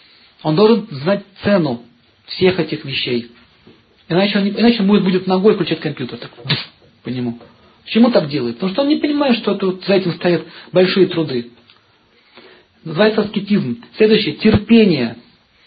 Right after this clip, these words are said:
Дети очень нетерпеливые. Родители должны учить их терпению. Иначе они по жизни так будут нестись.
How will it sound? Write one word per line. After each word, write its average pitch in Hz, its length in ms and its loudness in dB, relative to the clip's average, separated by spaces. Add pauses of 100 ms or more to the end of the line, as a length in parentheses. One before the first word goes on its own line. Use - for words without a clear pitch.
(1160)
Дети 226 300 2
очень 233 220 4
нетерпеливые. 208 800 0 (260)
Родители 185 420 0
должны 180 260 -2
учить 180 240 -2
их 180 100 -6
терпению. 147 540 -6 (480)
Иначе 170 220 0
они 185 100 2
по 185 160 0
жизни 208 220 0
так 147 160 -6
будут 135 160 -6
нестись. 151 440 -8